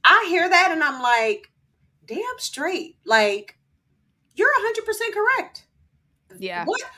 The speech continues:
Speaker 1: what Alyssa Thomas did this season will probably never be done again. Six,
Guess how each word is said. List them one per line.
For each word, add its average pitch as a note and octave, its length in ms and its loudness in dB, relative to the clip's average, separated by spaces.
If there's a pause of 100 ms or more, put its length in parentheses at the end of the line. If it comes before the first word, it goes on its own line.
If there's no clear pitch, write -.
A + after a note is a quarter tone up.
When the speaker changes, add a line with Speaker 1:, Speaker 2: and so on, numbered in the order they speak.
(160)
Speaker 1:
what G#4 220 0
Alyssa G4 360 0
Thomas D4+ 360 0
did C4+ 220 -10
this D4+ 140 -10
season C#4+ 480 -10 (680)
will A3+ 140 -8
probably A#3 460 0
never G3 240 -4
be F#3 100 -10
done E3+ 180 -6
again. C#3+ 320 -12 (840)
Six, - 840 2